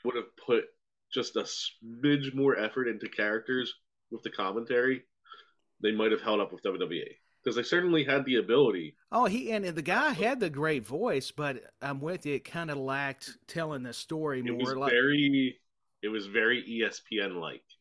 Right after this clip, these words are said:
Speaker 2: It was. It, they were definitely trying to make it more of that sports presentation where Vince was all about more the entertainment aspect. So you could see the difference and contrast with, uh, between Verne and, and so many of the territories compared to the way Vince Junior was gonna run it.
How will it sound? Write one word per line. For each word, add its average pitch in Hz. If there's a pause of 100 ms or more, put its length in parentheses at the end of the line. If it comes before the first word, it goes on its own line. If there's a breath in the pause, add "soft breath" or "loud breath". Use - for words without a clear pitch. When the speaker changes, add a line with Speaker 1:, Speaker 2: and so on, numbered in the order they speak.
(100)
Speaker 2:
It 180
was. 175
It, 165 (140)
they 170
were 247
definitely 226
trying 190
to 170
make 170
it 160
more 156
of 143
that 135
sports 156
presentation 156
where 135
Vince 165
was 143
all 143
about 135
more 139
the 123
entertainment 143
aspect. 101 (280 loud breath)
So -
you 156
could 143
see 240
the 160
difference 139
and 120
contrast 151 (340 soft breath)
with, 147
uh, 135
between 147
Verne 147
and, 131
and 131
so 165
many 143
of 123
the 120
territories 147
compared 139
to 131
the 127
way 127
Vince 123
Junior 202
was 110
gonna 120
run 107
it. 110